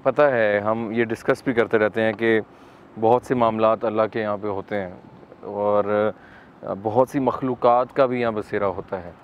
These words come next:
अब हमें नहीं पता, नहीं मालूम होता कि इस time क्या यहाँ पे हो रहा है, क्या नहीं मामला चल रहे। हम कोशिश करेंगे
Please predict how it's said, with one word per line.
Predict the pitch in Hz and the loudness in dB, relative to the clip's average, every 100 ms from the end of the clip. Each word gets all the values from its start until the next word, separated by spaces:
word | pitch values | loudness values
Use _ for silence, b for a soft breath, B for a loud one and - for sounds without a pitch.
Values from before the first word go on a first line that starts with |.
| - - B B B B B B - | -20 -20 B B B B B B -12
अब | 101 92 - - - - | -10 -10 -16 -20 -18 -10
हमें | 107 123 | -4 -2
नहीं | 127 135 | -2 0
पता, | 131 120 127 123 | 0 2 2 2
नहीं | 123 143 | -2 0
मालूम | 127 117 117 | 0 0 -2
होता | 107 104 107 | -2 0 0
कि | 113 | -2
इस | 107 117 | -6 -6
time | 107 | -6
क्या | 117 110 | 0 0
यहाँ | 110 104 | 2 0
पे | 101 | -2
हो | 101 98 | -2 0
रहा | 104 | 0
है, | 98 | 0
क्या | 107 101 | -2 -4
नहीं | 101 107 95 - - - - | -4 -8 -10 -14 -20 -18 -6
मामला | 110 101 104 | -2 0 -2
चल | 98 107 101 | 0 0 0
रहे। | 98 - B B B B | -4 -8 B B B B
हम | 117 131 107 | -2 -2 -4
कोशिश | 135 123 165 | -4 -2 -2
करेंगे | 165 147 151 | 2 2 2